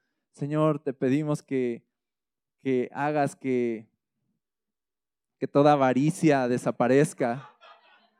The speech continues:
de nuestros corazones", ¿no?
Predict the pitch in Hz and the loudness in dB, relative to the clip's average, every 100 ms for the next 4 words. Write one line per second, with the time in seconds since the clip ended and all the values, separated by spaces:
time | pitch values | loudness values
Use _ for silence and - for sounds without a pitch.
0 | _ 135 131 131 131 131 127 127 120 120 | _ -2 2 2 0 -2 -2 0 -2 -2
1 | 165 160 165 175 - _ _ _ _ - | -2 -2 -4 -8 -14 _ _ _ _ -6
2 | 139 175 | -2 -2